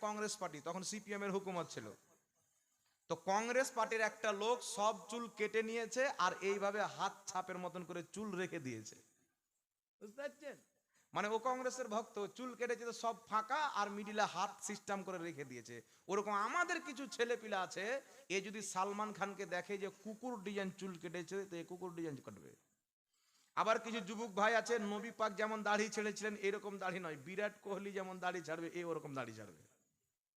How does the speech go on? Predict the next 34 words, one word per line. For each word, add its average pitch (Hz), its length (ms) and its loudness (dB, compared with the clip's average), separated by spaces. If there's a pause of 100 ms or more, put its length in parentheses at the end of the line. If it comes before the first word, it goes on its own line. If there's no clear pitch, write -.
(240)
বুঝতে 180 180 -10
পারছেন? 269 320 -8 (640)
কোন 190 140 0
হিরো 214 340 4
বা 247 80 6
হিরোইন 247 400 4
যদি 240 160 -6
ফাটা 233 440 4
ড্রেস 240 320 0
পরে 226 240 -2
নেয়, 269 360 0
ওটাই 208 340 -2
আবার 208 260 -2
সুন্দর 190 400 -8
ড্রেস। 135 540 -10 (360)
কিছুদিন 202 460 -4
পূর্বে, 208 280 -2
কয়েক 202 320 2
বছর 208 280 -2
হয়ে 208 220 0
গেল, 196 300 -2 (560)
আমার 196 260 2 (220)
সাথে 202 300 0
আমার 202 260 0 (160)
বড় 202 240 -2
ভাইয়ের 196 260 2
বেটা 185 260 -4
যাচ্ছে 185 300 -8
দোকানে, 170 380 -6
ওকে 165 120 -6
একটা 170 200 -6
গাঞ্জি 220 380 -8
কিনে 185 220 -2
দেবো। 120 340 -8